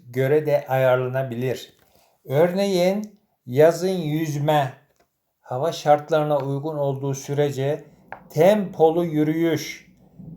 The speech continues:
jimnastik hareketleri ise her mevsimde yapılabilir. Özellikle sabah günlük yaşamımızın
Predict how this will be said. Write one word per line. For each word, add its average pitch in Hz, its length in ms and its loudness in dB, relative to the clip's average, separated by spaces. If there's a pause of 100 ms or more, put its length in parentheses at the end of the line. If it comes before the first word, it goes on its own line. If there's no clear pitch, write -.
(2500)
jimnastik 165 1080 2
hareketleri 143 760 -6
ise 151 540 -6 (160)
her 180 420 4
mevsimde 151 520 -6
yapılabilir. 131 920 -4 (520)
Özellikle 165 720 0
sabah 151 640 4 (1500)
günlük 160 840 -4 (120)
yaşamımızın 151 1120 0